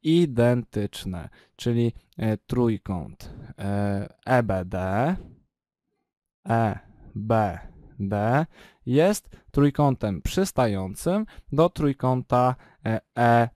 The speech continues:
B F. Do trójkąta E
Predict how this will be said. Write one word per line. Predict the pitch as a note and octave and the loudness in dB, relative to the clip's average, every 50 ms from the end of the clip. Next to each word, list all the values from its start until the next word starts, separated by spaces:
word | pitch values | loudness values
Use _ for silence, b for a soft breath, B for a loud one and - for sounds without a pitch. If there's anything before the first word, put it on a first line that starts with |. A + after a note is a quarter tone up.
| _ | _
B | - G2+ G#2 G2+ G2+ - - | -4 -2 0 0 0 -2 -6
F. | - E2+ D#2 D2 - - - - - - - _ _ _ _ _ _ _ _ _ - | -10 -12 -10 -10 -10 -12 -12 -14 -16 -20 -20 _ _ _ _ _ _ _ _ _ -6
Do | C3 C3+ C#3+ | -4 -2 -2
trójkąta | C#3+ - - A2+ G#2+ G2+ - - G2+ F#2+ F#2+ - - - F#2+ G2 - - - - - _ _ _ _ _ _ _ _ _ _ _ _ _ _ _ _ - | -2 -4 -4 -4 -4 -4 -6 -4 -4 -4 -4 -6 -8 -10 -10 -10 -10 -12 -16 -20 -20 _ _ _ _ _ _ _ _ _ _ _ _ _ _ _ _ -4
E | - A#2 A#2+ B2 A#2+ B2 | -2 0 0 0 0 -2